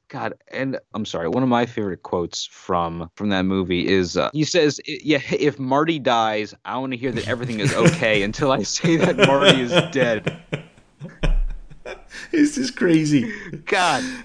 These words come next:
Speaker 2: Oh my God. Yeah, it was, it was the first of March, nineteen seventy-seven.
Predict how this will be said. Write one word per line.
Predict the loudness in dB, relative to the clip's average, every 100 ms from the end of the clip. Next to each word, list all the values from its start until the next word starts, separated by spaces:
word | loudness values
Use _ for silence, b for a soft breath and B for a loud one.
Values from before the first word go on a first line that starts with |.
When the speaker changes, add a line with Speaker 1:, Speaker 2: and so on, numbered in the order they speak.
| -2
Speaker 2:
Oh | 2 4 4 2
my | 2
God. | 2 0 0
Yeah, | -12 -2 4
it | 6 8
was, | 6 4 0
it |
was | 0
the | 0
first | 2 0 2
of | 0
March, | 0 -2 -4
nineteen | -4 -2 -4
seventy-seven. | -2 -4 -4 -6 -4 -4 -6 -10